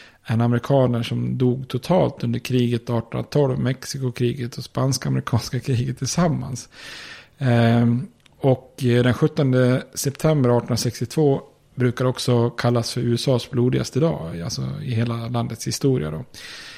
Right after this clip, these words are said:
Eh, inte ens, eh, dagen D, alltså landsting-, landstingen i Normandie, så dör det så många,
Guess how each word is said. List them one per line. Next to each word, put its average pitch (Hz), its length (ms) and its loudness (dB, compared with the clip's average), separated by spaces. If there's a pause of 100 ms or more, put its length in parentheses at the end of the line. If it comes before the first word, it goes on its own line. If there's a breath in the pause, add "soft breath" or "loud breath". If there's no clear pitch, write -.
(180 loud breath)
Eh, 117 800 0
inte 123 200 2
ens, 123 340 2
eh, 120 580 2 (100)
dagen 127 540 2
D, 151 200 2
alltså 107 180 -4
landsting-, 120 840 0
landstingen 123 460 0
i 117 40 0
Normandie, 117 580 0 (640 loud breath)
så 131 60 -6
dör 120 180 2
det 117 80 0
så 117 140 -2
många, 113 460 0